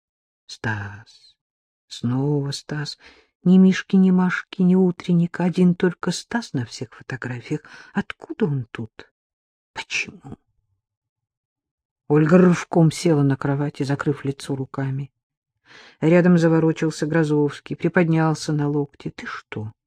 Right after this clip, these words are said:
опять? Хочешь, чаю принесу?» «Нет». «Тогда валерьянки». Ольга помотала головой. Не хотела она никакой валерьянки. «Тогда водки?» — не унимался Дмитрий. «Нет». «А пистолет?»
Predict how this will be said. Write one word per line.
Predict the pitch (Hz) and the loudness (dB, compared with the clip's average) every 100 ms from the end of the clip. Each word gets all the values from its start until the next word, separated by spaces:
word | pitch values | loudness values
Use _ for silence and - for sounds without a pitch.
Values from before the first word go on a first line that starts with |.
| _ | _
опять? | 180 - 233 - - _ _ _ _ _ _ _ _ - _ | -14 -8 -10 -10 -18 _ _ _ _ _ _ _ _ -20 _
Хочешь, | 262 - - | -8 -8 -12
чаю | - 117 117 | -6 -4 -4
принесу?» | - 113 113 - - - | -6 -6 -6 -8 -16 -18
«Нет». | - 143 - _ - _ _ _ _ _ _ | -10 -10 -10 _ -20 _ _ _ _ _ _
«Тогда | 143 - 127 | -6 -6 -6
валерьянки». | 117 120 117 117 143 - - 160 _ _ _ _ _ _ _ _ - - - | -6 -6 -6 -6 -6 -8 -12 -16 _ _ _ _ _ _ _ _ -20 -20 -4
Ольга | 170 170 | -2 0
помотала | 165 165 160 165 160 | 0 0 0 0 -2
головой. | 151 156 156 147 147 151 151 _ _ _ | 0 2 2 0 0 0 -2 _ _ _
Не | 180 | -6
хотела | - 196 - 247 240 | -4 -6 -6 -4 2
она | 220 | 4
никакой | 220 220 214 214 214 | 4 2 0 -2 -2
валерьянки. | 202 190 202 185 175 151 | 0 2 2 2 -2 -2
«Тогда | 175 190 196 214 | -2 2 4 4
водки?» — | 277 302 - 120 113 _ _ _ | 2 -2 -8 -10 -10 _ _ _
не | 143 | 0
унимался | 143 143 143 143 135 156 | 2 2 0 -2 -4 -6
Дмитрий. | 139 143 135 - - | -2 -4 -4 -10 -8
«Нет». | 131 113 - - _ _ _ _ | -6 -6 -10 -20 _ _ _ _
«А | 165 | -4
пистолет?» | - 131 - 117 110 143 | -4 -6 -8 -10 -8 -10